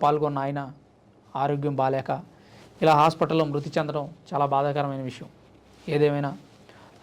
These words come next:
రాజకీయ లోకం ఆయన మృతికి సంతాపం తెలియజేస్తుంది. పలువురు రాజకీయ నేతలు ఆయన మృతి పట్ల దిగ్భ్రాంతి వ్యక్తం చేస్తున్నారు. మరి సత్యపాల్ మాలిక్ గారి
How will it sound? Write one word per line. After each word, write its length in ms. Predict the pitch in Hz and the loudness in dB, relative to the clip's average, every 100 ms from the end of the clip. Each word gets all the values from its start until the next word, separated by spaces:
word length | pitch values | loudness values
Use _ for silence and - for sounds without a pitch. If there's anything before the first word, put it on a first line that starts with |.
| 131 | 2
రాజకీయ 340 | 156 170 185 175 156 | 4 4 4 4 4
లోకం 260 | 151 156 147 - _ - _ 151 | 2 -4 -12 -18 _ -20 _ -4
ఆయన 140 | 151 147 143 | -2 -2 -2
మృతికి 360 | 147 151 156 143 - - | -2 -2 -2 -6 -10 -8
సంతాపం 420 | 135 143 160 156 143 | -8 0 0 2 -4
తెలియజేస్తుంది. 580 | 139 135 131 - 120 - - - - - - | -4 -4 -6 -10 -16 -20 -20 -20 -20 -20 2
పలువురు 340 | 170 180 190 170 | 6 8 8 8
రాజకీయ 320 | 160 175 170 185 156 | 6 6 2 2 2
నేతలు 300 | 151 151 139 - - _ _ - 135 | 2 0 -2 -10 -20 _ _ -12 -6
ఆయన 140 | 143 139 | -2 -2
మృతి 180 | 147 - | -2 0
పట్ల 300 | 160 160 147 135 - _ | 0 2 -2 -2 -14 _
దిగ్భ్రాంతి 400 | 151 143 165 160 143 | -2 2 2 0 -4
వ్యక్తం 200 | 135 139 127 | -8 -10 -12
చేస్తున్నారు. 380 | 123 - 127 - - - - 156 | -12 -18 -20 -20 -20 -20 -2 2
మరి 120 | 156 156 - - - | 2 0 -10 -16 -6
సత్యపాల్ 420 | 139 175 180 170 | -2 2 2 2
మాలిక్ 260 | 156 151 147 | 2 0 0
గారి 140 | 147 | 0